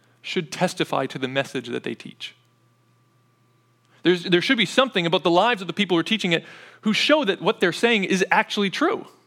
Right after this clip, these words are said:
Like, they, their lives have been changed. They're ones who are godly lives.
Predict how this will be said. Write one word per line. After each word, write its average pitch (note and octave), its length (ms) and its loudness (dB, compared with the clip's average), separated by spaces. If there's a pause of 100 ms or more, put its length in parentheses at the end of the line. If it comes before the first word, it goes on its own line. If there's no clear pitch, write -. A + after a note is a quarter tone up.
(240)
Like, F#3+ 100 2
they, G3 100 4
their G3 160 4
lives G3 260 4
have F#3+ 100 -2
been F#3+ 100 2
changed. A#3+ 320 0
They're F#3 140 2 (200)
ones F#3 280 2
who F#3+ 200 -2
are C4 220 2
godly D#3+ 680 2 (200)
lives. A#2+ 560 -6